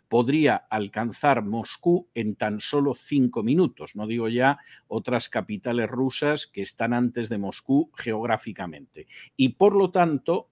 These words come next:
abre la posibilidad de un ataque nuclear sobre Rusia al que Rusia no podría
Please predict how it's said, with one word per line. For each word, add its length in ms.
abre 380
la 180
posibilidad 680
de 120
un 120
ataque 500
nuclear 580
sobre 400
Rusia 600
al 180
que 160
Rusia 400
no 280
podría 580